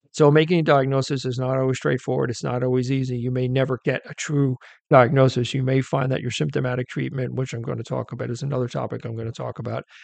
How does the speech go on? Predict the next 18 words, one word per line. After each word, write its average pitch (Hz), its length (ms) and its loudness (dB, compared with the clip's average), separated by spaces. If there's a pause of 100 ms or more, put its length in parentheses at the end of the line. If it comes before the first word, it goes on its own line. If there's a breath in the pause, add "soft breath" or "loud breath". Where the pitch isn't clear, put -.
(160 loud breath)
You 165 80 -6
may 156 140 -8
find 143 280 2
that 139 80 0
your 127 100 -4
symptomatic 127 560 -4
treatment 127 320 -2
is 117 120 -4
actually 123 460 -2
working. 139 580 2 (460 soft breath)
And 123 440 0 (440 loud breath)
again, 135 320 6
I'm 131 100 2
gonna 131 160 2
say, 127 400 2 (120)
<laughs> - 120 -14
air 143 160 4
quotes, 127 380 0